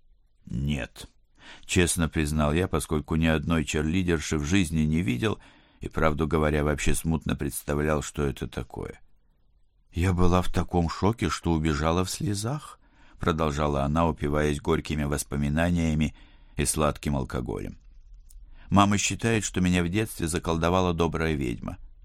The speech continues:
На меня наложили венец чистоты». «Жестко», поддакнул я, обнимая ее за плечи. «А тебе немного?»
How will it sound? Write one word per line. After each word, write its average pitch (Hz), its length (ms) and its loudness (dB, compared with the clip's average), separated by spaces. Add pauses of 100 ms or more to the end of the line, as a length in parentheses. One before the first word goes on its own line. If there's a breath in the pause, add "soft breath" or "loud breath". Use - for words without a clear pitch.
(240 loud breath)
На 95 140 4
меня 95 280 6
наложили 92 580 2
венец 90 500 2
чистоты». - 800 -6 (960)
«Жестко», - 920 -6 (440)
поддакнул 76 600 0
я, 73 200 0
обнимая 71 440 0
ее 67 160 -2
за 65 160 -4
плечи. - 500 -8 (920)
«А 65 120 -2
тебе 73 360 2
немного?» 82 640 2